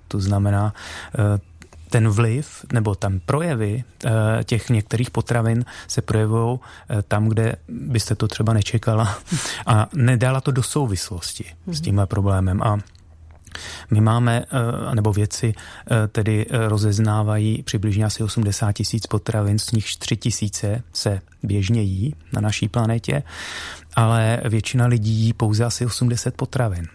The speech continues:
Speaker 1: To znamená, že, eh, v podstatě ta pestrost stravy je tady asi dost zásadní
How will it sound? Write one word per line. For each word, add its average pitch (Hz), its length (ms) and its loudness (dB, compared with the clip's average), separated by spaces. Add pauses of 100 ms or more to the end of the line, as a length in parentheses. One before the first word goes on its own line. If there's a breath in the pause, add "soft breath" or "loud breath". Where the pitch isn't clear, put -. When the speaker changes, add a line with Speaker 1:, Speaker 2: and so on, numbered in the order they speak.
(140)
Speaker 1:
To 98 140 -2
znamená, 110 500 2
že, 117 140 0
eh, - 480 -8 (240)
v - 80 -12
podstatě 110 460 -2
ta 120 140 -2
pestrost - 440 -2
stravy 101 360 0
je 107 120 2
tady 110 200 0
asi 113 200 0
dost 110 140 2
zásadní 98 680 0